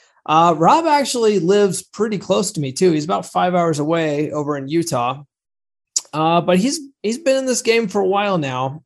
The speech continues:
and he is a wealth of information. Uh, he's, he's one of those guys that likes to <laughs> make fun of the, uh,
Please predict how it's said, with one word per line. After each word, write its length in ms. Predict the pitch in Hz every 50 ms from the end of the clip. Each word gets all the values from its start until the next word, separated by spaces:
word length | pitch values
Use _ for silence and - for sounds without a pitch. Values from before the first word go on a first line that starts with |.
| _ -
and 420 | 156 156 156 156 151 151 147 147 151 -
he 360 | - 151 185 202 202 196 185 -
is 680 | 147 175 170 170 165 160 147 135 - - - - - _ _ _ _ _
a 140 | 165 147 143
wealth 540 | 135 135 151 156 151 147 143 147 - - 156
of 120 | 139 131
information. 800 | 139 139 135 135 127 131 131 131 127 127 - 127 117 110 117 - _ _ _ _ _ _ _ _ _ _ _ -
Uh, 400 | - 147 147 156 156 151 151 -
he's, 480 | - 151 143 190 208 180 - - - - _
he's 200 | 196 202 196 214
one 140 | 285 339 330
of 60 | 302
those 160 | 240 185 156
guys 720 | 190 185 180 190 202 202 202 190 185 180 - - - - _ -
that 400 | 160 165 170 156 143 - - 131
likes 640 | 139 135 147 156 160 170 165 175 - - - -
to 680 | - - - 170 160 156 147 143 143 143 139 131 131 - _ _ _ _ _ - _ _ _ _ _ _ _ _ _ _ _ _ _
<laughs> 1300 | - - - - - - - 240 - - 135 - - _ - - - _ _ - - - - - - _ -
make 300 | 170 180 208 247 - -
fun 320 | - - 226 220 220 208
of 280 | 202 190 185 170 147 147
the, 520 | 165 160 156 151 147 147 147 147 143 - _
uh, 460 | 156 143 135 131 127 127 127 127 120